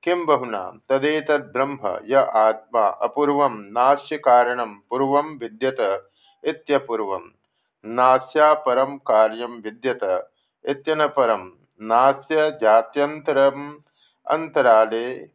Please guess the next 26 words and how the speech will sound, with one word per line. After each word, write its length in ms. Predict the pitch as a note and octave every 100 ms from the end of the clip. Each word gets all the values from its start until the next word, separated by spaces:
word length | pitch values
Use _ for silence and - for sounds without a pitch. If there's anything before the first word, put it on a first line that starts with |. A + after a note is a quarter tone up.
| -
विद्यत 580 | C3 C3+ C3+ C3+ - - _ _ _
इत्यंतरम 1200 | C#3 C#3 D3+ E3 D#3+ E3 D#3+ C#3+ A#2+ C3+ C3 A2 _ _ _ _ _ _ _ _
तथा 360 | C3 C#3 D3 D3+
बहिरस्य 840 | B2+ A2+ C#3+ C#3 C3 - A2+ G2
न 220 | G#2+ C3 C#3
विद्यत 680 | A#2 A#2+ A2+ C#3 D#3 - -
इत्यबाह्यम। 1040 | C3+ - D#3 C3+ F#2+ G2 G#2+ B2 G#2+ F2 _ _ _ _ _ _ _
इस 140 | E3+ F#3
प्रकार 480 | E3 E3+ D#3 D3+ C#3
जब 380 | C3 C3+ C3+ _ _ _ _ _ _ _ _ _ _
तब 240 | D#3 D#3 -
तो 140 | E3+
यह 220 | D3 D3
परमेश्वर 800 | C#3+ C#3 B2 B2+ C3 C3 C3 -
अन्य 320 | A#2 C#3+ D#3 C3+
है 320 | C#3+ C#3+ C#3+ _ _ _ _
और 260 | D3 D#3+ -
इंद्रियां 440 | A#2+ A2+ B2+ C3
अन्य 340 | C3 A2+ A#2 C#3
हैं, 240 | C3+ B2+
ऐसी 400 | - A#2+ - C#3+
आशंका 600 | - A2 - A#2+ B2 C3
होने 320 | C#3 B2 A#2+
पर 220 | B2+ B2 A2+
कहते 400 | G2+ G2+ - B2
हैं, 300 | G2 F2